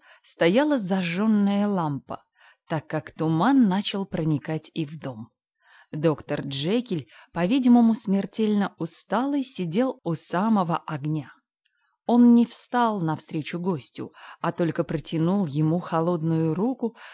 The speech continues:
и поздоровался с ним сильно изменившимся голосом. «Ну», — сказал Утерсон, едва Пуль ушел, —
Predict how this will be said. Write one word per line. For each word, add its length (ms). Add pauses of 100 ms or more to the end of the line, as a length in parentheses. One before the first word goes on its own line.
и 100
поздоровался 960
с 160
ним 240
сильно 680
изменившимся 1000
голосом. 640 (1300)
«Ну», — 380 (280)
сказал 520
Утерсон, 640 (120)
едва 400
Пуль 320
ушел, — 480